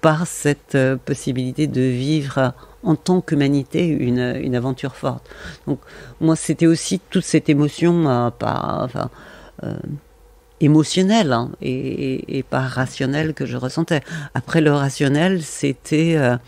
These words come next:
le volume énorme de cette station spatiale et apprendre à se déplacer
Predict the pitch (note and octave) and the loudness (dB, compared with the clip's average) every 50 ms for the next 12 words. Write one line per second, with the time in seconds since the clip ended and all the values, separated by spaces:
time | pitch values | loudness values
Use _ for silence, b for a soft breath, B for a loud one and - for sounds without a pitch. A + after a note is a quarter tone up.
0 | B B B B B B _ - A#3+ F3 E3 D3 C#3 D3 F3 G#3+ A#3+ A#3 A#3 A#3 | B B B B B B _ 2 4 4 4 4 4 2 4 4 6 6 6 6
1 | A3+ G#3+ G3+ - - G#3 G3+ G3 F#3+ F3+ F#3 F#3+ F#3 F3 D3+ - E3+ D3 - - | 6 4 4 2 0 0 2 4 4 4 4 4 2 0 0 -2 -4 -6 -4 -4
2 | - C#3 - - D#3+ D#3+ D#3 - - - D3 - - - D#3+ F3 F#3 F#3 - - | -4 -4 -2 0 0 0 0 -2 -4 -4 -4 -2 -2 0 0 2 2 0 0 -2
3 | - - C#3 C3+ C#3 C#3 B2+ C3 - - - - D#3+ D#3+ E3+ E3 - - - B2+ | 0 0 2 2 2 2 2 0 -2 -4 -2 0 2 2 2 2 0 0 0 -2
4 | D#3+ - - D3 C3 C#3 D3 - C#3+ C#3 C#3 - - - - - | -2 -2 -2 -2 0 0 0 2 0 -2 -2 -2 0 0 0 -2